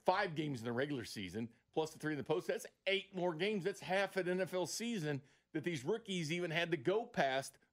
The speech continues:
the rookie wall. That's one. Number two, they've seen it all. They can process things. When you're not a rookie anymore and you start to feel and sense the game of football, what teams are going to be doing,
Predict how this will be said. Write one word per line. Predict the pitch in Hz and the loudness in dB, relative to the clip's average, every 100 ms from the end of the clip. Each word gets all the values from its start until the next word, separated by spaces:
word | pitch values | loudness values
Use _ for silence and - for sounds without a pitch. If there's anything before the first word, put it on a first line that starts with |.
| - | -2
the | 165 | 2
rookie | 202 202 208 | 2 0 0
wall. | 208 208 - - | 2 2 0 -4
That's | 123 120 | -4 0
one. | 143 117 85 _ _ _ _ _ _ _ _ _ _ _ _ _ _ - | 0 0 -2 _ _ _ _ _ _ _ _ _ _ _ _ _ _ -2
Number | 127 139 | -2 0
two, | - 247 302 - _ _ _ _ _ _ _ - | 0 0 0 -6 _ _ _ _ _ _ _ -4
they've | 135 120 | -2 -2
seen | - 185 190 | -2 0 0
it | 131 | 0
all. | - _ _ _ - | -4 _ _ _ -6
They | |
can | 127 131 | -4 -4
process | - 147 165 - 98 | 0 0 0 -4 -4
things. | - 92 85 113 | -4 -6 -6 -4
When | 139 | 0
you're | |
not | 175 208 | 2 0
a | |
rookie | 147 185 196 170 | 0 -2 -2 -4
anymore | 127 107 117 | -2 -2 -2
and | 117 | -4
you | |
start | - 147 131 | -2 -2 -2
to | |
feel | 107 - 160 151 113 95 | -8 -6 -4 -2 -2 -4
and | 95 | -8
sense | - 165 135 - | -6 -4 -4 -4
the | 127 | -2
game | 117 127 117 | 0 0 0
of | - | -4
football, | - 175 - 110 98 - _ _ - | -4 -4 0 0 0 -6 _ _ -4
what | 127 156 | -2 -2
teams | - 160 147 | -4 -4 -2
are | 123 | -4
going | 120 139 | -2 -4
to | 117 | -2
be | 117 | -4
doing, | 107 185 175 | 0 0 0